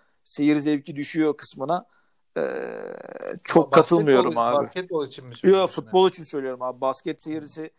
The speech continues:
Speaker 1: yine farklı. Orada hani öyle bir şey söylersek işte, e,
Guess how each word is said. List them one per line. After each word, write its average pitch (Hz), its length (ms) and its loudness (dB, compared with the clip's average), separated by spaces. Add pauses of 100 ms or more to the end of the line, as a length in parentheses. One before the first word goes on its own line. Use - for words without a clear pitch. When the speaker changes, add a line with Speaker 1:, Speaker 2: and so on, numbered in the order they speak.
(280)
Speaker 1:
yine 151 180 -4
farklı. 147 420 0
Orada 151 340 -2
hani 151 180 -6
öyle 151 120 -6
bir 143 80 -12
şey 160 120 -8
söylersek 170 560 -4
işte, 147 320 -8 (460)
e, - 20 -6